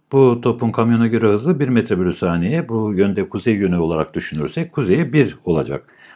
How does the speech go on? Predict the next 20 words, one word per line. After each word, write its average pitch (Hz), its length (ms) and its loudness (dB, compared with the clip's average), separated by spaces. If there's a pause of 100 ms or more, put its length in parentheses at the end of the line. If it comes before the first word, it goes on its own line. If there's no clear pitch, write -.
Ama 117 220 2
kamyon 120 480 4
da 98 180 4
bu 110 300 4
topu 151 440 0
sağ 127 320 2
tarafa, 90 560 2
pardon, 92 280 2
sol 117 240 2
tarafa 95 480 2
yedi 120 260 2
metre 95 300 0
bölü 85 120 -2
saniye 82 380 -2
hızla 78 220 -2
götürecek. 120 640 -2 (400)
Bu 147 100 4
ikisinin 120 460 0
toplamı 123 540 0
kadar 123 440 -2